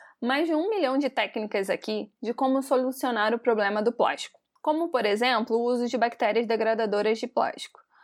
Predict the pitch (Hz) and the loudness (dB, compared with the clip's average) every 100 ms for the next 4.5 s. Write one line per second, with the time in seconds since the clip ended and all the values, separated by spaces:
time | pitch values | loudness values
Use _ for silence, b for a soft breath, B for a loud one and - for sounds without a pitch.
0 | B B - 339 370 339 330 330 320 254 | B B -2 0 0 0 2 0 2 2
1 | 262 277 285 - 233 226 220 226 240 - | 2 2 0 0 -2 0 2 2 0 -2
2 | 202 208 202 240 240 _ 254 262 269 254 | -2 -2 0 -2 -4 _ 0 0 0 0
3 | 254 - 208 220 214 208 226 - 254 233 | 0 0 -2 0 0 2 0 0 2 2
4 | - - _ - - | 0 -6 _ -20 -20